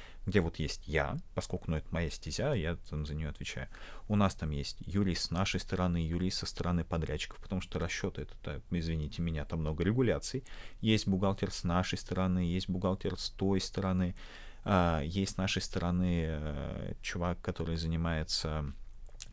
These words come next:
технической частью интеграции, есть, э, ребята, которые с нашей стороны занимаются, э, тем, чтобы нашего партнера в эту схему затащить, там все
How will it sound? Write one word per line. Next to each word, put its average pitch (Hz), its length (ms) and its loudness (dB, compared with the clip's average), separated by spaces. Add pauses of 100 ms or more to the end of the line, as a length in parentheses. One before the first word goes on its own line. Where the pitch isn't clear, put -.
технической 107 600 2
частью 92 460 -2
интеграции, 85 640 0
есть, 85 580 -4
э, 80 600 -2
ребята, 87 320 -2
которые 85 320 -2
с - 100 -6
нашей 90 220 0
стороны 85 420 -2
занимаются, 82 680 -2 (840)
э, 76 420 0 (100)
тем, 104 160 4
чтобы 87 320 0 (180)
нашего 95 400 2
партнера 98 560 2
в 82 120 0
эту - 160 0
схему 76 360 -2
затащить, 82 560 -2
там 71 140 -4
все - 200 -4